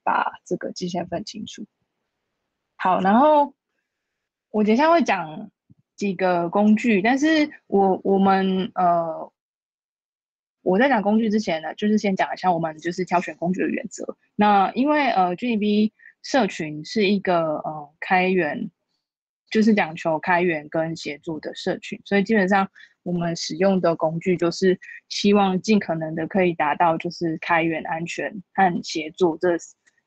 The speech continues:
这些方向。因为就是，呃，其实现在，呃，网络上的工具非常多，例如说可能视讯的，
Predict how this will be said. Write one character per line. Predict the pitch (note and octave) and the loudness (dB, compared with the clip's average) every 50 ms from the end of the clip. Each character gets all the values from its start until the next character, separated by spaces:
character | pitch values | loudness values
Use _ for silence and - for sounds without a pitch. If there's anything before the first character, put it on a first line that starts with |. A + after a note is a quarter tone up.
| _ _ _ _ _ _ _ | _ _ _ _ _ _ _
这 | - - A#3+ G#3+ G3+ | -2 0 2 2 2
些 | - - F#3 F3 E3+ | 2 2 0 0 0
方 | F3 - E3 D#3 - - | 0 0 -2 -2 -2 -6
向。 | - - F#3 D#3+ C3+ A#2 - | -8 -4 -2 -2 -2 -2 0
因 | G#3 A#3+ B3 | 2 2 4
为 | C4 B3+ A#3 | 4 4 4
就 | A#3 A#3 | 4 2
是， | A#3 A#3 - A#3 A#3 A3+ A3 A3 G#3+ _ - _ _ _ _ | 0 2 0 2 4 4 4 2 0 _ -10 _ _ _ _
呃， | - F#3+ F#3 F#3 F3+ F3+ F3 F3 E3+ E3+ E3 D#3+ - - _ _ _ _ _ _ _ _ _ _ | -2 0 2 2 2 2 2 0 0 0 -2 -4 -6 -10 _ _ _ _ _ _ _ _ _ _
其 | - - A#3+ B3+ | -2 2 4 4
实 | C4 C#4 | 4 6
现 | C#4 D#4 D4+ | 4 4 4
在， | D4 D4 C#4+ C4 A3 | 4 4 2 2 2
呃， | - G3+ G3 G3 F#3+ F#3+ F#3+ F#3+ G3 _ _ _ _ _ _ _ _ _ _ _ _ _ _ | 2 0 0 0 0 0 0 -2 -4 _ _ _ _ _ _ _ _ _ _ _ _ _ _
网 | - G3+ F#3+ F#3+ | -2 0 2 4
络 | G#3 B3 B3 | 4 4 4
上 | D4 C#4+ B3 | 4 4 4
的 | A3+ G#3 | 2 2
工 | G#3 A3 A3 A3 | 2 2 2 2
具 | A3+ G#3+ G3+ | 2 0 0
非 | - G3+ | 0 0
常 | F#3+ F3 E3 E3 | 0 0 -2 -6
多， | D#3+ - D#3 D#3+ D#3 D#3+ | -8 -6 -6 -4 -4 -2
例 | F3 A3+ | -2 0
如 | A#3 A3+ G#3+ G3+ | 0 2 0 0
说 | - - F#3+ F#3 F#3 F3+ F3+ | -2 -2 -2 0 0 0 -2
可 | - - F3+ E3 | -4 -6 -8 -8
能 | E3 E3 E3 E3 D#3+ E3 E3+ | -8 -6 -6 -6 -6 -6 -8
视 | E3+ - - A#3+ A3 | -10 -4 -2 -2 -2
讯 | A3 - A3+ G#3 F#3+ | 0 0 0 0 2
的， | F3+ F3 E3 - | 0 -2 -2 -4